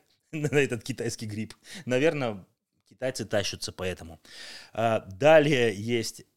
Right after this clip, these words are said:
бочковидная форма. И еще есть форма необычная. То есть, блядь, все вышеперечисленное было обычным. <laughs> Блядь, когда у тебя шиитаки вместо члена, это в порядке вещей, ребята. Так что, если у кого-то там, блядь, грусть, подосиновик,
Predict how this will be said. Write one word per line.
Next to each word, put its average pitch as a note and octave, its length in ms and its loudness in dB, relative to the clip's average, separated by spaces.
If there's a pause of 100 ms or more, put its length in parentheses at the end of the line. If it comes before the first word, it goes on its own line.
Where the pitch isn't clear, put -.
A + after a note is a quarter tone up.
(320)
бочковидная C#3+ 920 -2
форма. F#2 460 -6 (540)
И A2 120 -10
еще A2 340 0
есть D3+ 280 0
форма C#3+ 340 2
необычная. C3+ 640 -4 (160)
То E3+ 100 4
есть, D3+ 140 2
блядь, C#3+ 240 0
все C#3+ 160 2
вышеперечисленное D#3+ 840 -2
было D#3 240 2
обычным. C#3 720 0
<laughs> E3 360 4
Блядь, D3+ 220 6
когда D#3 280 4
у D3 80 6
тебя C#3 240 4
шиитаки D#3 540 2
вместо B2 300 -4
члена, E3 420 -2 (200)
это C3 500 2
в - 120 -18
порядке D3 400 2
вещей, A2+ 340 0
ребята. E2 380 -10 (420)
Так B2 160 0
что, A#2 180 0
если A#2+ 340 0
у B2 120 -2
кого-то A#2+ 380 0
там, G2+ 320 -2
блядь, G2 260 -8
грусть, B2+ 480 -2
подосиновик, A2+ 640 -4